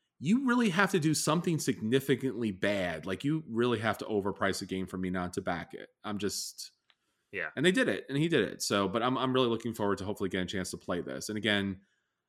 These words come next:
Speaker 1: hopefully it's a good game.
Speaker 2: Yeah, I hope so. Uh, all right, next up, a game that I'm,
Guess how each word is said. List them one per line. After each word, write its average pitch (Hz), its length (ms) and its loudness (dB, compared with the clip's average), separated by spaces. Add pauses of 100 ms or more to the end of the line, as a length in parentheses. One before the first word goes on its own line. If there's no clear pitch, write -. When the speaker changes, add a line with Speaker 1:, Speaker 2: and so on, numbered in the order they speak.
(280)
Speaker 1:
hopefully 131 360 4
it's 107 120 4
a 98 40 -2
good 92 160 2
game. 60 240 -12 (720)
Speaker 2:
Yeah, 87 160 -10 (480)
I 95 60 -12
hope 90 140 -14
so. - 100 -14 (840)
Uh, 98 380 0 (180)
all 156 80 4
right, 143 180 4
next 151 200 0
up, 170 160 -2
a 143 80 -6
game 139 280 0
that 123 200 -2
I'm, 117 240 -2